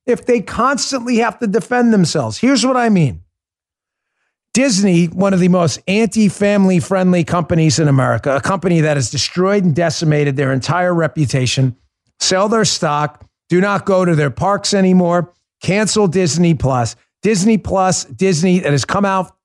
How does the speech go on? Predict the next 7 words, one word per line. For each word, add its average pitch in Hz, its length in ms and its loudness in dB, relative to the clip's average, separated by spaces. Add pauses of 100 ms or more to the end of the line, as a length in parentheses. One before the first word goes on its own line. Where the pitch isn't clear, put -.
in 151 160 0
favor 196 560 0 (300)
of 135 120 0
sexualizing 202 960 0
kids 170 300 0
in 151 100 2
kindergarten. 165 720 0